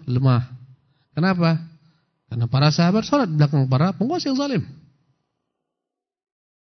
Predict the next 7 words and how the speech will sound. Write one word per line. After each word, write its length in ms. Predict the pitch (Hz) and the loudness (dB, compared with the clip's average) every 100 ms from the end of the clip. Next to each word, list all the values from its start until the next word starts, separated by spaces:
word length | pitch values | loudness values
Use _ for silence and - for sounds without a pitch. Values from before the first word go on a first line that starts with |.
| _ _ 147 | _ _ 0
Ya. 320 | 139 120 - - - _ _ _ _ _ _ _ _ _ _ _ 117 | 2 2 -2 -12 -20 _ _ _ _ _ _ _ _ _ _ _ -6
Mereka 300 | 131 135 131 | -2 0 2
solat, 320 | 190 233 180 - - | 4 4 0 -6 -12
Abu 160 | 127 120 | -2 2
Hurairah 580 | 120 180 196 185 185 156 - _ _ _ _ _ 123 | 4 2 2 -2 -4 -8 -14 _ _ _ _ _ -4
dan 80 | 131 | 2
lain-lain, 480 | 156 202 202 104 | 4 6 4 0